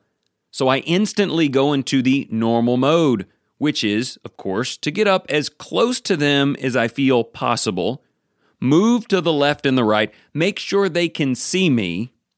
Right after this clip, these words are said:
There are no passing lanes during this four miles, by the way,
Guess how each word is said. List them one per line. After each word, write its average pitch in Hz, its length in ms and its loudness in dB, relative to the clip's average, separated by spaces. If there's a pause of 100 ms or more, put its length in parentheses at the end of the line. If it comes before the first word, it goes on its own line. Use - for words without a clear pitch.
(240)
There 110 180 2
are 123 120 2
no 120 120 0
passing 117 720 -4
lanes 95 640 -6 (100)
during 98 220 -2
this 87 160 -6
four 92 240 -8
miles, 82 360 -10
by 87 240 -8
the 82 120 -10
way, 92 260 -8